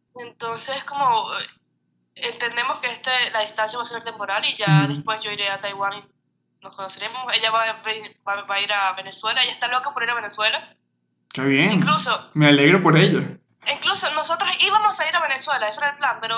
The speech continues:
Speaker 2: Ok.
Speaker 1: la embajada de Venezuela en Argentina es inútil.
Speaker 2: Como
Speaker 1: Y
Speaker 2: en todos
Speaker 1: no nos
Speaker 2: lados.
Speaker 1: ayudó en lo absoluto para que se pasara.
Speaker 2: Ok.
Speaker 1: O sea, queríamos ir a Venezuela, estábamos dispuestos, fuimos a la embajada de Venezuela a pedir
Speaker 2: Ujú.
Speaker 1: porque ella necesita visa.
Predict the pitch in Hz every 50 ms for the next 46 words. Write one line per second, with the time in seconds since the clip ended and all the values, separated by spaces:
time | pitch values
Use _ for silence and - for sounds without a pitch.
0 | 226 - - - 147 143 127 120 135 156 156 156 - - _ _ _ - 262 262
1 | 262 262 254 247 254 269 294 320 320 294 285 277 - - 277 277 285 294 285 269
2 | 262 254 247 247 - 254 269 269 262 - - - 247 254 277 269 247 - 220 214
3 | 208 - - _ _ _ - - 160 156 151 143 143 143 139 - - 143 139 131
4 | 127 143 156 151 135 123 120 - - - 233 240 247 240 233 - 240 233 233 226
5 | - - 233 214 214 208 - - - - - 208 208 - - 262 - - - -
6 | _ _ _ _ _ - 131 131 123 120 - - - - 98 98 95 95 - -
7 | - 247 247 240 - - 240 262 269 285 339 381 359 349 349 370 359 359 339 -
8 | - - 311 - 320 - 277 285 294 - - - - _ - 262 269 277 - -
9 | 330 294 233 - - 262 285 311 320 294 - - 233 240 247 262 262 262 277 262
10 | - 254 254 254 - 156 147 147 135 143 233 226 240 247 254 277 - - - -
11 | 143 240 233 - - 185 185 -